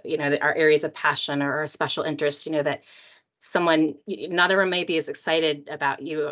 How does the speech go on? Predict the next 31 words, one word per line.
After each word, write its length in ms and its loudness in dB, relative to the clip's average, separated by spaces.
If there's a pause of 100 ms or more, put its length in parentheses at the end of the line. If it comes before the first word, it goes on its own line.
(140)
you 100 -6
know, 140 2
as, 380 -4 (920)
not 100 4
everyone 220 4
may 100 0
be 140 0
as 80 -6
excited 280 -2
about, 160 0
like, 200 -4
medieval 640 -6
weaving 460 -12
or 400 -2 (200)
types 340 0
of 120 -4
moss 400 -2
as 80 -4
you 80 0
are, 80 2
but 100 -2
your 80 8
people 300 -2
are 100 0
out 240 -6
there. 300 -12 (420)
You 140 -4
will 80 0
find 320 0
your 100 2
people. 560 -8